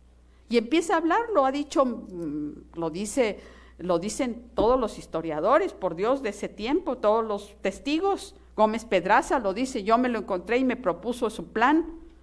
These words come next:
Nada más él dice, pensaba empezarlo en la Ciudad de México, y yo le dije, 'No, mejor de la, de afuera para adentro'".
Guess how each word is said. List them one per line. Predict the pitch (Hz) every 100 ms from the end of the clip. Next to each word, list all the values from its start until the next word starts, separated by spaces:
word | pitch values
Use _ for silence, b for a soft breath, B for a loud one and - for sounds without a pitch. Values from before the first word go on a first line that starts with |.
| b b b b b _
Nada | 196 208 214
más | 220 -
él | 220
dice, | 190 240
pensaba | 220 220 202 220
empezarlo | 220 175 190 196
en | 202
la | 180
Ciudad | 180 180 196
de | 190
México, | 180 226 220 180
y |
yo | 196
le | 202
dije, | 190 196
'No, | 180 180
mejor | 202 156 - 220
de | 233 220
la, | 175 B B B B - 160
de | 170
afuera | 170 226 269 254
para | 170 156
adentro'". | 190 196 185 143